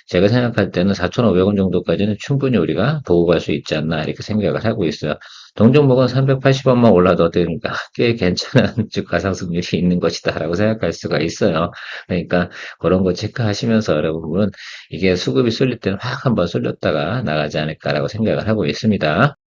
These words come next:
우리 뭐 어쨌든 삼월 달에 이때 수익을 냈어요. 그래서 여러분 한 사십오 퍼센트 정도 수익을 냈을 거로 제가 알고 있는데 맞습니까? 예, 기억이 나십니까? 자, 우리 어쨌든 그 후로는 이 종목은 바라보-, 바라보고 있지 않다가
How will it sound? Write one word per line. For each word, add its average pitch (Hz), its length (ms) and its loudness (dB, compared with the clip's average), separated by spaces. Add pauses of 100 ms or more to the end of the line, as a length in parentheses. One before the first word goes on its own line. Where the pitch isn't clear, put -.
(200)
우리 107 160 2
뭐 135 100 6
어쨌든 101 760 0
삼월 135 300 0
달에 87 640 2
이때 78 320 -4
수익을 113 480 2
냈어요. 85 480 0
그래서 85 240 -2
여러분 80 280 -4
한 87 100 0
사십오 95 420 -4
퍼센트 95 340 -2
정도 90 240 -2
수익을 95 360 0
냈을 76 280 -4
거로 85 220 -2
제가 78 300 -4
알고 85 300 -4
있는데 78 480 -6
맞습니까? 82 760 0
예, 80 160 -2
기억이 87 300 4
나십니까? 78 640 -2 (340)
자, 98 160 2
우리 87 160 2
어쨌든 107 480 0
그 104 100 0
후로는 113 380 4
이 208 80 2
종목은 87 420 2
바라보-, 90 340 0
바라보고 82 480 0
있지 80 200 -2
않다가 82 600 0